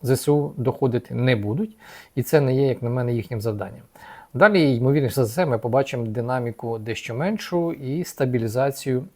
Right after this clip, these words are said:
лінії фронту, уже нової, саме Курської дуги, тільки зігнутої в іншу сторону. І, е, я не виключаю, що там також будуть розгортатися дуже серйозно бойові дії.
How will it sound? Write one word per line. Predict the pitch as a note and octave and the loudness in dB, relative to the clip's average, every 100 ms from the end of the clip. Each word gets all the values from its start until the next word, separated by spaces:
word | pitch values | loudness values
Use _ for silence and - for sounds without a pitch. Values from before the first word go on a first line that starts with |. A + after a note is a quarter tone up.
| - | -4
лінії | A#2 A#2 A#2 A2+ A2 G#2 _ - - _ - | -2 -2 -2 -4 -6 -8 _ -20 -20 _ -4
фронту, | - C3 A#2+ D#3+ G3+ | 4 6 4 2 -2
уже | G3+ B2 B2+ | 0 2 2
нової, | A2+ G#2+ B2+ E3+ D#3 | 0 0 0 0 -2
саме | - A2+ G#2+ | -4 -6 -4
Курської | - C#3+ A#2+ - A#2+ | 2 2 2 0 0
дуги, | A2 A2+ D3+ | 2 2 0
тільки | D#3 A#2 A#2+ | -2 -4 -2
зігнутої | A#2 A2 A2 G#2+ A2+ G#2+ | 0 0 -2 -2 -2 -2
в | - | 0
іншу | C3 G#2+ A#2+ | 0 0 -6
сторону. | - F#3+ G#3+ G3 - - - - - _ - | -2 0 2 -2 -4 -12 -20 -20 -20 _ -2
І, | C#3+ F3+ G#3+ - | 2 2 0 -4
е, | C#3+ A#2+ | -6 -4
я | G#2+ D3+ | 0 0
не | E3+ | 2
виключаю, | A#2+ A2+ - D#3 D#3 | -2 -2 0 0 0
що | - A#2+ | -2 -6
там | - B2+ D#3 D3 | -2 0 0 -2
також | - - C3 D3 A#2+ | -6 -4 0 0 0
будуть | A2+ B2+ C#3 | -4 -2 -2
розгортатися | A2+ A2 B2 B2 C3 - | -4 -2 -2 -2 -2 -6
дуже | A2+ A2 A#2+ A#2+ | -4 0 0 -2
серйозно | A2 A2+ A#2 A#2+ | -4 -4 -2 -4
бойові | G#2+ A#2 A2 A2+ | -2 -2 -2 -4
дії. | G2+ F#2+ | -4 -6